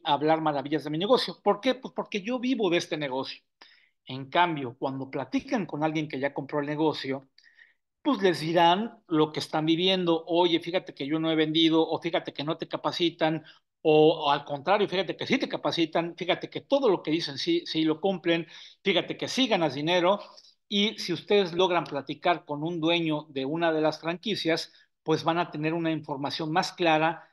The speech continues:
y podrán tomar la decisión, eh, digamos que con más, con, con, con, con más datos que les ayuden a no hacerlo con miedo.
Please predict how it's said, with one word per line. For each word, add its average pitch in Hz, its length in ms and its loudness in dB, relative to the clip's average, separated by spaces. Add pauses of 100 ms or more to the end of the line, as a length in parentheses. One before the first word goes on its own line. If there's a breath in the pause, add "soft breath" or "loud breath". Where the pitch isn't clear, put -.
(100)
y 165 140 -6
podrán 156 540 0
tomar 151 320 0
la 151 120 2
decisión, 151 800 -4 (300 loud breath)
eh, 156 320 -2
digamos 147 380 -2
que 147 160 -12
con 147 180 -8
más, 151 480 -6
con, 147 380 -8
con, 143 180 -12
con, 143 300 -10
con 139 180 -10
más 156 300 -2
datos 156 520 0 (400 loud breath)
que 151 120 -2
les 147 240 -2
ayuden 156 500 0
a 139 220 0
no 151 260 2
hacerlo 143 400 -2
con 131 220 -6
miedo. 127 260 -8